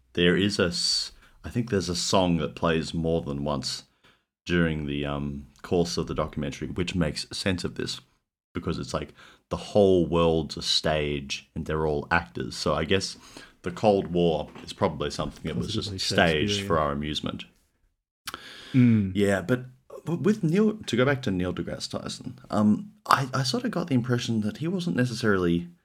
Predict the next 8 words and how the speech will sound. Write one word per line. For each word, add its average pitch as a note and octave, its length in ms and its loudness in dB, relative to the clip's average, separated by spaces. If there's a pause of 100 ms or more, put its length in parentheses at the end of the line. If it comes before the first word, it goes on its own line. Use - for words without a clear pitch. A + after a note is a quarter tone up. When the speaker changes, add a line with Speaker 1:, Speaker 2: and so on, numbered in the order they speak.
(460)
Speaker 1:
he - 100 -2
was C3 160 6
clearly G3 500 0
the B2 120 2
one G2+ 160 2
that E2+ 140 2
antagonized D#2 800 -4
them. - 200 -12